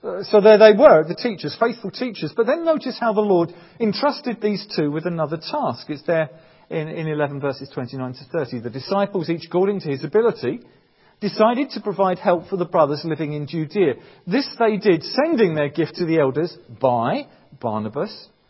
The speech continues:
and Saul." And then notice how Luke deliberately records how they fulfilled, uh, this task. And, and could I say I was very grateful that the reading did go back to verse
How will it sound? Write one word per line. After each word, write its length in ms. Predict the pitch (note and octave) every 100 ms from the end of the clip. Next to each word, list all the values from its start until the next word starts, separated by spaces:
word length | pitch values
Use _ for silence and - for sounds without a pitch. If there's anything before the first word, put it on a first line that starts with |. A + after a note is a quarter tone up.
| _ _ _
and 200 | - F3 E3+
Saul." 380 | - C4 F#2 - _ _ _ _ _ _ _ _ _ _ _ _ _ _ _ _ _ _
And 120 | B3+
then 200 | C#4 C4
notice 400 | B3+ F4 - C#4+ -
how 180 | A#3+
Luke 320 | G#3+ A3+ A3 - -
deliberately 840 | G#3+ G3+ B3 - A3 D#3 D3+ D#3 -
records 880 | D#3 D#3 - D#4 C3+ A2+ C#3+ - - _ _ -
how 200 | G#3 G3
they 260 | G3 F#3+ - -
fulfilled, 560 | F#3+ - C#4+ F3+ G#2+ - _ _ _ _ _ _
uh, 200 | C#3 C3 -
this 200 | C3+ C3+ -
task. 360 | C#3 G2+ G#2 -
And, 120 | D3+
and 180 | E3 D3+
could 120 | F#3+
I 40 |
say 160 | F3 F#3
I 40 |
was 120 | F3 F3+
very 180 | G3
grateful 520 | E3 G3 F#3 C#3+ C#3 C#3+
that 100 | D3
the 80 |
reading 320 | D3+ D#3 D3+ D3
did 240 | F3 B2+
go 180 | C#3+ B2+
back 280 | C#3+ C3 -
to 100 | C3+
verse 400 | A#2+ C#3 B2 -